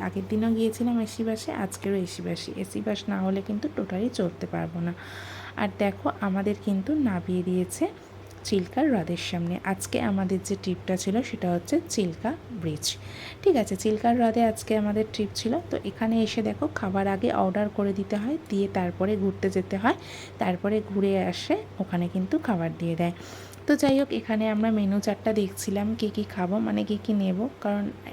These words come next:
এইভাবেই কিন্তু এখানে, আহ, হোটেলগুলো চলে। খাবারগুলো অর্ডার দিয়ে তারপর তোমাকে ঘুরতে যেতে হয়, ঘুরে আসলে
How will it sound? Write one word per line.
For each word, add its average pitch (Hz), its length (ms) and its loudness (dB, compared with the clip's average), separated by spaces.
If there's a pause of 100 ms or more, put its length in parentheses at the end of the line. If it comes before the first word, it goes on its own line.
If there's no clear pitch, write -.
(120)
এইভাবেই 233 400 4 (100)
কিন্তু 247 220 4 (100)
এখানে, 214 380 2
আহ, - 680 0
হোটেলগুলো 208 460 4 (120)
চলে। 202 180 2 (140)
খাবারগুলো 202 460 4 (120)
অর্ডার 196 320 4
দিয়ে 220 180 4
তারপর 196 240 0 (120)
তোমাকে 190 240 0 (100)
ঘুরতে 190 300 0
যেতে 185 260 -2
হয়, 247 140 0 (100)
ঘুরে 185 240 0 (120)
আসলে - 220 0